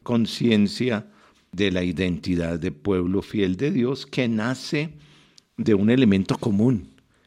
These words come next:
que es el bautismo. Es una llamada a la corresponsabilidad en la misión común de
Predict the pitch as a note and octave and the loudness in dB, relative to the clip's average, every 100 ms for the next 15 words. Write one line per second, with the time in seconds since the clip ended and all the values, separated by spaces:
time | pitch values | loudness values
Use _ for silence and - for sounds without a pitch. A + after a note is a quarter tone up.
0 | _ _ _ - F#2+ F2+ - A2 G2 F2 | _ _ _ -2 0 0 2 2 2 2
1 | E2 D#2 - A2 F#2+ F#2+ E2 - - _ | -2 -4 0 0 0 -4 -4 -8 -16 _
2 | _ _ - - G#2 F#2+ G2 F#2 E2 F2 | _ _ -18 -6 -2 0 2 0 0 -2
3 | E2 G2 G2 F2 D#2 - F2+ D#2+ F2+ - | -2 0 0 0 -2 -4 -4 0 -2 -2
4 | F#2+ F2 D#2 F#2+ E2 E2 E2 D#2+ F#2+ G2 | -4 -2 -2 0 0 0 0 -2 0 0
5 | G2 A#2 A2+ - G#2+ G#2 A#2+ A#2 G2+ A#2 | 2 2 0 0 -2 -2 -2 0 0 -2
6 | - _ _ _ _ - F#2+ G2+ - - | -8 _ _ _ _ -8 0 0 0 -10